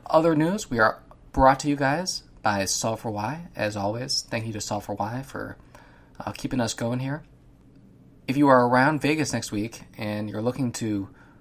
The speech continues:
really, really improve your poker game, whether it's tournaments or cash, I definitely recommend checking out the Academy, the Cash Academy, which is a week from this Friday, uh, Saturday and Sunday. We actually are gonna have a few Just Hands members out there,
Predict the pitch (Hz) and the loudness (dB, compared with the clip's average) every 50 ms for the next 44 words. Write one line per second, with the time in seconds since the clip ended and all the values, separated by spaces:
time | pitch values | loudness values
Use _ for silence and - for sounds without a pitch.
0 | - - - - 131 139 139 143 139 131 135 135 135 135 127 123 - 131 135 - | -20 -14 -4 0 2 4 6 6 4 4 4 2 0 0 -2 -4 -2 -2 -4 -2
1 | - 127 - - - - 120 104 95 92 101 117 - - - - - - 117 117 | -2 -2 -2 -2 -4 -4 -6 -8 -8 -8 -8 -12 -14 -16 -20 -16 -8 -6 -4 -2
2 | 117 110 107 - - - 147 139 131 127 127 - 117 - 143 139 131 127 123 - | -2 -2 -4 -6 -8 -4 -2 0 0 0 -2 -4 -4 -2 -2 0 0 -2 -4 -8
3 | - - - - - - - - - - - - - 107 104 107 - - - - | -16 -18 -20 -20 -20 -20 -20 -20 -20 -20 -14 -6 -4 -4 -4 -4 -6 -8 0 0
4 | 190 190 185 135 120 113 - 113 104 104 104 - - 110 - 117 110 101 101 - | 2 2 2 -2 -2 -2 -4 -4 -6 -4 -6 -6 -6 -6 -6 -4 -6 -6 -6 -6
5 | 104 98 - - 110 107 110 110 98 92 104 - - - - - - - - - | -8 -10 -6 -2 0 0 0 -2 -6 -8 -10 -12 -16 -20 -20 -20 -20 -20 -14 -10
6 | 127 - - - 156 165 - - 131 120 113 113 113 110 107 107 101 - 110 101 | -10 -6 2 2 2 2 2 -2 -2 -2 -2 -2 -4 -4 -4 -6 -6 -6 -4 -4
7 | 98 95 - - - - - - - - - - - - - - 113 127 127 127 | -4 -4 -4 -6 -8 -10 -16 -20 -20 -20 -20 -20 -20 -12 -4 0 2 2 2 2
8 | - 120 113 110 101 - 107 104 - - - - 120 120 117 113 117 131 - - | 0 -4 -2 -2 -4 -4 -2 -2 -2 -2 2 4 4 4 4 2 -4 -6 -10 -14
9 | - - - - - 98 95 - - - - 113 107 113 107 98 98 98 - 131 | -20 -18 -10 -6 -4 -2 -2 -2 -4 -2 -2 -2 -2 0 -4 -4 -2 -2 0 0
10 | 131 123 104 95 90 - - - - - - - - - - - - - - - | 0 0 0 -2 -4 -6 -10 -16 -20 -20 -20 -20 -20 -20 -20 -20 -20 -20 -20 -18
11 | - - 135 135 135 - 143 123 123 120 120 123 113 110 - - 117 117 - - | -6 0 0 2 2 2 2 2 2 2 2 2 2 0 0 -4 -4 -6 -6 -8
12 | 131 127 123 120 120 120 - - - - - - - - - - - - _ - | -4 -2 -2 0 -2 -4 -6 -12 -20 -20 -20 -20 -20 -20 -20 -20 -20 -20 _ -6
13 | - - 147 143 143 - 139 139 135 127 127 131 - - 123 117 120 139 151 151 | 0 2 2 2 2 -2 -2 -2 0 0 -2 -4 -4 -4 -4 -2 -2 -4 -4 -6
14 | - - - - - - - - - - - - 113 127 131 123 123 113 113 131 | -8 -12 -12 -16 -20 -20 -20 -20 -20 -12 -4 0 0 0 0 0 0 0 0 0
15 | 151 | -2